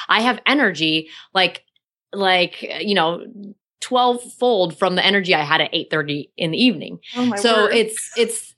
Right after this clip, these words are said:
Speaker 1: it's that, you know, it's that sign of strength. It's that energy thing. But how do I, like, use it productively so that then when my kids wake me up at six the next morning, no matter what time I went to bed,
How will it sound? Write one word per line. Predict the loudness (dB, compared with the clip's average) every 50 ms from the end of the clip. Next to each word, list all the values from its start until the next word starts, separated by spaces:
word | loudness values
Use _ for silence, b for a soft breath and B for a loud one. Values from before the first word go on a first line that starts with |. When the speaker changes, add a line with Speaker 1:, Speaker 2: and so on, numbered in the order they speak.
| _ 0
Speaker 1:
it's | 0 0 0 -2 -2
that, | 0 2 4 4 2 2 0 _ _ _ _
you | -10 -6 -2 2
know, | 2 2 2 2
it's | 2 0 0 0
that | 0 0 0 -2
sign | -2 0 0 2 2
of | 0 -2
strength. | -2 -2 0 0 2 0 -2 -4
It's | -8 -10 -2
that | 0 2 2 2 2
energy | 2 2 2 2 0 0 -4 -6 -6
thing. | -4 -2 -2 -2 -2 -2
But | -4 -4 -4 -4
how | -2 0 0 2
do | 2 2 2 2
I, | 2 4 4 4 4 2 0 B B B B B
like, | -6 -4 -2
use | 0 2 2 2 2
it | 0 -2
productively | -4 -4 -2 0 0 -2 0 0 0 0 0 0 0 0 2 0 0 -2 -8 _
so | 0 2
that | 4 4 2 2 2
then | 2 4 4 2 2 -2 -6 -10 _ _
when | -6 -4 -2 0
my | 0 0 0
kids | 0 0 -2 -2 0
wake | 0 0 0 0 -2
me | -4 -2
up | 0 0 -2 -2 -6 -4 -2
at | -2 -2 -2
six | -4 -4 -4 -4 -4 -6
the | -4 -4
next | -4 -6 -4 -4
morning, | 0 2 2 2 2 2
no | 0 0
matter | 0 0 0 0 -2
what | -2 0 0 0 0
time | 0 2 2 2
I | 2 2
went | 0 -2 -4 -4
to | -2
bed, | 0 2 2 2 2 0 -2